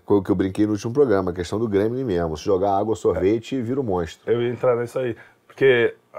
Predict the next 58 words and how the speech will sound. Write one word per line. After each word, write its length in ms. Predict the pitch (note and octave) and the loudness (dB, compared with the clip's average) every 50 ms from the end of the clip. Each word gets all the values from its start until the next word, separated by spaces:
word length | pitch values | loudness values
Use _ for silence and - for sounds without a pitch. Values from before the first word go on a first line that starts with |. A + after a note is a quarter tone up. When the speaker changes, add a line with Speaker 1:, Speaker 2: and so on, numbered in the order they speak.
| - - _ | -14 -8 _
Speaker 2:
é 100 | - G2+ G2+ | 0 0 0
como 220 | - C#3 C#3 D3+ | 2 0 -2 -2
se 140 | D3 - D#3 | -2 -2 0
a 20 | |
pessoa 520 | D3+ - C#3+ C3 - C#3 C3+ C#3 D3 - - - - - - _ _ | 2 2 0 0 2 2 2 4 4 2 0 -4 -10 -10 -10 _ _
tivesse 360 | - - A#2+ C3 D3 D3 - | -6 0 2 2 2 2 0
mesmo 200 | D#3 C#3+ D3 D#3+ | -4 -4 -4 -4
palavra 420 | - - - A#2+ C3 C3+ C#3 D3 C#3+ | -4 -4 -2 0 0 0 0 -2 -2
gatilho, 480 | C#3+ C#3+ C3 - - B2+ A#2+ G#2+ F2 - | -4 -4 -6 -6 -8 -8 -6 -6 -6 -4
parece 300 | - G2 G#2 A#2 - - | -2 0 0 0 -2 -6
aquela 240 | - - B2+ C3 B2 | -6 -2 0 0 0
coisa, 240 | - C3 B2 A#2+ A2+ - - - - _ - | 0 -2 -4 -4 -6 -10 -12 -20 -16 _ -6
lembra 160 | E3+ F#3+ E3+ | -2 2 2
daqueles 340 | D3+ - - - B2 - - | 2 2 2 -2 -2 -2 -4
filmes 260 | - C3+ B2+ A2+ - | -4 -4 -4 -4 -4
que 80 | - | -6
o 40 | G#2+ | -4
cara 360 | - - A#2 A2+ A2+ A2 G2+ - - - - - | 0 2 4 4 4 2 0 -2 -8 -20 -12 -8
é 40 | G#2 | -8
um 80 | A2 | -4
cara 200 | G#2+ - A#2+ A#2+ | 0 2 4 4
normal, 460 | A#2 A#2 A2 G2+ G2+ A2 A2+ B2 B2+ | 4 4 2 0 0 2 0 2 2
de 100 | A#2 A#2 | 2 2
repente 320 | A2 G#2+ - A#2+ A#2+ A2+ A#2 | 0 0 0 -6 -6 -6 -6
o 40 | A2 | -2
cara 200 | - A#2+ A2+ A2 | 0 0 0 0
fala 360 | - - A2+ G#2 G2 F2 - - - - - _ - | 0 0 0 2 0 0 -2 -8 -20 -20 -20 _ -2
capivara, 720 | - C3+ - - D3+ - C3+ C3+ C3 B2+ A2+ F#2 F#2+ F2 F2+ | 0 0 2 2 2 6 6 8 8 8 6 4 2 0 0
e 40 | G2+ | -2
o 40 | G#2+ | -2
cara 180 | - - G2+ | 0 0 2
Speaker 1:
É. 20 | G2+ | 4
Speaker 2:
tchan, 100 | G2+ B2 | 4 2
Speaker 1:
É. 480 | B2 B2 C3 C3+ C3+ C3 C3 C3 C3+ C#3 | 2 2 2 2 2 4 6 8 8 10
Speaker 2:
vai 120 | C#3 C3+ | 10 10
matar 300 | C#3 C3+ B2 D3+ D3 C3+ | 10 8 8 8 8 8
os 100 | C3 B2+ B2+ | 8 6 2
outros. 180 | B2 - - - - - _ | 0 -4 -6 -10 -14 -10 _
É, 80 | - C3 | -6 -4
tem 200 | - - E3+ E3 | -2 0 0 0
palavras 460 | - - D#3+ D3+ C#3+ C#3+ E3+ E3+ - | 2 2 4 6 6 4 4 2 -2
que 160 | - - D3 | -2 -4 -6
fazem 340 | B2+ - D3+ C#3+ D3+ D3 D#3 | -2 2 4 4 4 4 2
o 40 | D#3 | -2
cara 340 | D3+ - C#3+ C#3+ E3 E3 - - - _ _ _ _ _ _ _ _ - - _ _ _ _ - - G2+ F#2 - _ _ _ - - - | 0 2 2 2 2 0 -2 -4 -10 _ _ _ _ _ _ _ _ -20 -20 _ _ _ _ -20 -20 -20 -20 -20 _ _ _ -10 -4 2
ga-, 220 | - D3 D3 D3 - | 2 2 2 2 -2
engatilhar 560 | - D3 D#3+ D3+ D3+ D3+ D3+ - D3 D3+ D3 | -4 0 2 2 2 2 2 0 2 2 2
mesmo 240 | D3+ D3+ D#3+ D#3+ F#3 F3+ | 2 2 0 -2 -2 -2
e 60 | E3+ | -4
fica, 320 | - - E3 D#3+ - - - | -4 -6 -6 -6 -6 -4 -2
achar 380 | A#2 D3 C#3+ - - D#3 C#3 - | 0 0 0 0 0 0 0 -2
que 80 | - | -2
você 260 | F3 D#3+ D#3+ - - | -4 -4 -4 -2 -4
é 20 | D#3 | -6
um 80 | E3 | -6
monstro 480 | F3 C#3+ B2+ B2+ C#3 C#3+ B2+ - - - | -4 -4 -2 -2 -2 -4 -6 -10 -14 -18
e 40 | G2+ | -14
tal. 180 | A2 G2+ G2 | -14 -14 -14